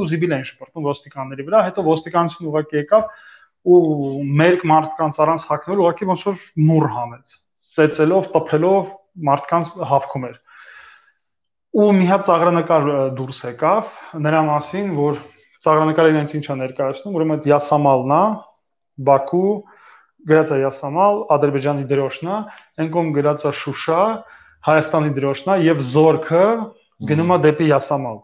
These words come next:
Speaker 2: Մհմ, մհմ։
Speaker 1: ոչ թե դեպի Շուշա։ Այսինքն, ը, ես համոզված եմ, որ կան, ը, իհարկե ընդդիմություն, կան ուժեր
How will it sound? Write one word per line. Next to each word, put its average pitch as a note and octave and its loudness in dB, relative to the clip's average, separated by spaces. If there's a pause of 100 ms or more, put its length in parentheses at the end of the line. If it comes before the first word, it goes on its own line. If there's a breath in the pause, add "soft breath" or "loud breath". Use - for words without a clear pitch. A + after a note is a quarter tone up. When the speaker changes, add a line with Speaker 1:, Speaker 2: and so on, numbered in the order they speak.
(140)
Speaker 2:
Մհմ, G#2 -14
մհմ։ G#2 -6
Speaker 1:
ոչ D3+ 4
թե D3+ -2
դեպի C#3+ -4 (760 soft breath)
Շուշա։ - -16 (640 soft breath)
Այսինքն, G3+ -6 (540)
ը, F3 -4 (1500 loud breath)
ես F#3 0
համոզված E3+ 0
եմ, D#3 -2
որ C#3 0 (100)
կան, D3+ -2
ը, C#3+ -10 (120)
իհարկե C3+ -10
ընդդիմություն, C#3 -6
կան C#3+ -2
ուժեր C#3 0